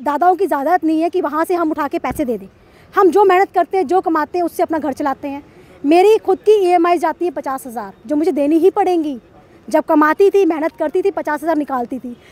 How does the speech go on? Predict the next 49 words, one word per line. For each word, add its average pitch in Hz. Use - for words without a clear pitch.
अब 339
भगवान, 302
इन्होंने, 392
बैंक 339
वालों 370
ने 403
हमारे 381
हाथ 311
पैर 330
ही 349
काट 294
दिए 302
हैं। 311
क्या 330
करें, 262
सॉरी, 277
सरकार 320
ने 269
और 285
बैंक 330
वालों 381
ने 370
हमें 349
तंग 302
कर 262
रखा 214
है -
कि 339
ईएमआईज़ 339
दो, 403
rate 302
of 370
interest 339
वो 330
इतना 311
ज़्यादा 294
लगा 359
रहे 359
हैं, 330
रोज़ 320
फ़ोन 359
कर 330
रहे 339
हैं, 320
रोज़ 320
फ़ोन 349
कर 320
रहे 320
हैं। 311